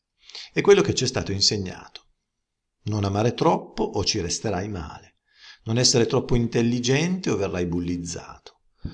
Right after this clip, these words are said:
Non mostrare di aver paura o passerai per debole. Ci hanno insegnato a modellare il nostro comportamento sulle aspettative altrui.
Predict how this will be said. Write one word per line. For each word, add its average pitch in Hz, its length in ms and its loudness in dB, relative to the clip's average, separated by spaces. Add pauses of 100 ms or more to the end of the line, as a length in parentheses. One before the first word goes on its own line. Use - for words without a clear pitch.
(120)
Non 101 180 -2
mostrare 113 400 4
di 117 80 8
aver 117 240 6
paura 151 460 6
o 127 60 2
passerai 82 500 0
per 98 240 0
debole. 76 580 -6 (1040)
Ci - 120 2
hanno 185 100 6
insegnato 127 480 4
a - 20 4
modellare 117 460 4
il 104 40 -2
nostro 123 280 -4
comportamento 147 1000 0
sulle 95 220 -2
aspettative 95 560 -2
altrui. 76 580 -4